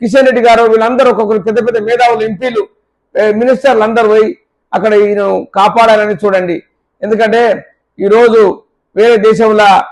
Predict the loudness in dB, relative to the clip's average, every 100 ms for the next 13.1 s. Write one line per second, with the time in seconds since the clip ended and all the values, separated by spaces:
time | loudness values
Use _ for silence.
0 | -10 -4 0 2 2 2 0 -2 -2 -2
1 | -2 -2 0 0 -2 -4 -4 -4 -4 -4
2 | -2 -2 -2 -4 -4 -8 -10 -14 -14 -6
3 | 0 2 0 -2 -8 -8 -4 -2 -2 -4
4 | -6 -8 _ _ _ _ _ -6 -2 -2
5 | -2 0 0 0 0 0 -2 -2 -4 -2
6 | 0 0 0 -2 -4 -6 -8 -10 -20 -8
7 | -4 0 0 -2 -6 _ _ _ -4 -2
8 | -2 0 0 0 0 0 0 0 -2 -2
9 | 0 0 0 -2 -4 -4 -4 -6 -6 -8
10 | -8 -12 _ _ _ -8 -6 -2 -2 -2
11 | -2 -2 -4 -4 -4 -4 -2 -4 -4 -6
12 | -6 -2 0 -2 -2 -4 -4 -6 -2 -2
13 | -4